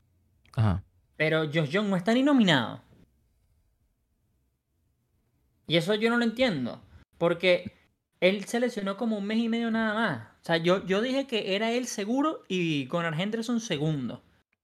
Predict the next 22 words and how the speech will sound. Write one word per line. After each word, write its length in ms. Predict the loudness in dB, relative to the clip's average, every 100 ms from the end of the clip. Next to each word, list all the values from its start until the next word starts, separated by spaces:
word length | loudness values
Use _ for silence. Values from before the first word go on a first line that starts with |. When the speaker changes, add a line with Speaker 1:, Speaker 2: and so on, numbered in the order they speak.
| _
Speaker 2:
Y 120 | 0 0
cuidado 240 | 0 0
si 100 | 0
no 80 | -2
se 100 | -2
lo 100 | -4
quita 200 | -2 -2
Gunnar 200 | 0 0
Henderson. 500 | 0 0 -4 -8 -10 -4
Josh 140 | -2 0
Young 160 | -2 -4
no 80 | -4
está 260 | -2 -2
nominado. 420 | 0 -2 -4 -6 -10 _ _ _ _ _
O 40 |
sea, 120 | -6 -4
es 40 |
una 140 | -2
vaina 300 | 0 0 -2
de 120 | -4 -4
que 320 | -6 -6 -12 _ _ _ _ _ _ _ _ _ _ -4
Speaker 1:
Wow. 500 | 2 4 4 2